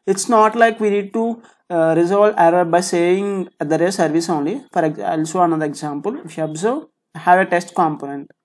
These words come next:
right? And I'm trying to inject it in test service. Let's try to remove at the rate component annotation here, and let me sta-, restart the application. Again, I'll get this error.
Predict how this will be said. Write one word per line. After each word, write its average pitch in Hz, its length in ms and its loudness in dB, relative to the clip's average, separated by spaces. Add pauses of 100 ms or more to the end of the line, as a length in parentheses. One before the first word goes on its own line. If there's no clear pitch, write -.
(240)
right? 151 280 -6 (240)
And 160 420 -8 (480)
I'm 208 160 2
trying 202 320 2
to 233 60 -2
inject 196 400 -2
it 185 180 -4
in 294 140 -2
test 185 220 -2
service. 151 460 -8 (520)
Let's 156 320 -4
try 165 220 0
to 180 440 -2 (760)
remove 165 280 0
at 180 160 0
the 175 80 2
rate 190 200 2
component 165 800 0
annotation 156 580 -4
here, 160 240 -10 (600)
and 151 160 -12
let 147 140 -12
me 160 100 0
sta-, 165 320 -10
restart 160 420 -4
the 165 60 0
application. 160 640 -10 (880)
Again, 202 180 0
I'll 208 160 6
get 170 220 0
this 202 180 -8
error. 139 320 0